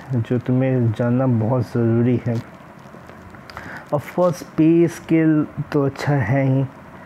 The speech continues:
no doubt, उसमें कोई डाउट नहीं है, लेकिन ये सिर्फ पे scale भी, ये सब तो तभी मिलेगा ना, जब तुम उसके लिए eligible भी होगे और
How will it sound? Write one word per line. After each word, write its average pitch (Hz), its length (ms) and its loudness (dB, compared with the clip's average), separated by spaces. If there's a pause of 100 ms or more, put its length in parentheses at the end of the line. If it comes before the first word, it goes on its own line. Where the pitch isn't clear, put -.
(300)
no 131 40 2
doubt, 131 460 2
उसमें 120 240 -2
कोई 127 200 0
डाउट 117 320 -2
नहीं 127 220 -2
है, 127 60 0
लेकिन 139 260 0
ये 160 160 2
सिर्फ 147 300 -4
पे 147 240 2
scale 143 520 -2 (540)
भी, 127 320 2
ये 143 180 4
सब 147 300 0 (420)
तो 147 140 2
तभी 139 320 0
मिलेगा 135 440 4
ना, 139 120 2
जब 135 220 2
तुम 135 220 2
उसके - 260 -2
लिए 131 200 0
eligible 123 720 2
भी 127 160 2
होगे 131 400 2
और 120 300 0